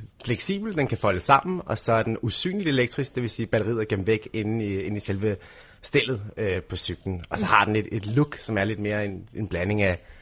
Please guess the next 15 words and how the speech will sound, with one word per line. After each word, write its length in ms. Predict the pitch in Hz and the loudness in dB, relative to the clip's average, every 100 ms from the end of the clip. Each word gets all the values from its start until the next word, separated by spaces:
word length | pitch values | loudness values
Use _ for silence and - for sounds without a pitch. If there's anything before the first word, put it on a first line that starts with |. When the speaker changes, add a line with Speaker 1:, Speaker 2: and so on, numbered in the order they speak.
| - - | -20 -10
Speaker 1:
en 100 | 110 | -6
B 60 | 92 | -2
M 200 | 107 98 104 | 0 0 0
X 140 | - - | -2 -4
og 300 | 101 87 87 | -2 0 -2
en, 340 | - 95 87 80 | -4 -6 -6 -6
en 120 | - 95 | -4 -4
almindelig 680 | 92 92 80 98 90 78 82 - | -2 -4 -4 -4 -4 -6 -10 -6
mountainbike, 640 | 98 80 90 87 58 69 - | -4 -2 -4 -4 -6 -6 -4
faktisk. 320 | 78 - - | -4 -4 -6
Det 60 | |
er 40 | 90 | -4
lidt 120 | 92 | -2
en 80 | 95 | -2
hybrid. 280 | 90 90 | -2 -2